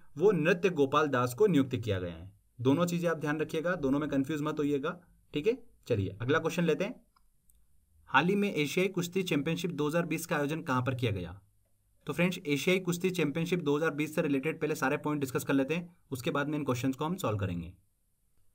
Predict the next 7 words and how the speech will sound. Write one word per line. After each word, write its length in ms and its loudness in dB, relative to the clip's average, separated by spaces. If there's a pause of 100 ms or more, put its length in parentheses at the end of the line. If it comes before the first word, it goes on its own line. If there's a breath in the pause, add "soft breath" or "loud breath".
(380)
एशियाई 320 4
कुश्ती 320 -2
चैंपियनशिप 500 0
दो 160 2
हज़ार 200 4
बीस 260 -2
को 140 -2